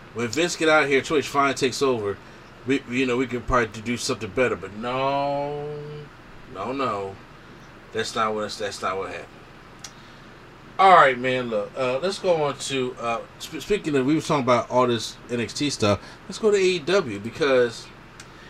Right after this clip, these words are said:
yeah, uh, your boy Max Caster from The Acclaim, who was out there doing a terrible rap, that's part of his gimmick. And I get it. However,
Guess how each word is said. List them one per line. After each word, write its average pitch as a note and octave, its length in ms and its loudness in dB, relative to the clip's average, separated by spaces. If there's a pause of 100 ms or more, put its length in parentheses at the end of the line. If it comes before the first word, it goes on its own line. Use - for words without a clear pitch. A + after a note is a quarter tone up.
(460)
yeah, A2 480 0 (420)
uh, D3+ 300 2
your D3 120 -2
boy B3 320 8
Max G3 300 6
Caster D#3 480 2
from C3+ 280 -4
The A2+ 120 -2
Acclaim, G2 480 -4 (1700)
who E3+ 180 0
was D3+ 120 6
out D3+ 220 10
there C3+ 420 12 (300)
doing C#3 280 6
a A#2+ 40 2
terrible A#2+ 500 4
rap, G#2+ 360 4
that's G#2+ 200 0
part A#2 220 4
of G2+ 40 2
his F#2+ 160 -2
gimmick. F2+ 360 -2 (960)
And C3 160 2
I C3 100 4
get B2+ 320 6
it. G#2+ 160 0 (720)
However, C#3 840 4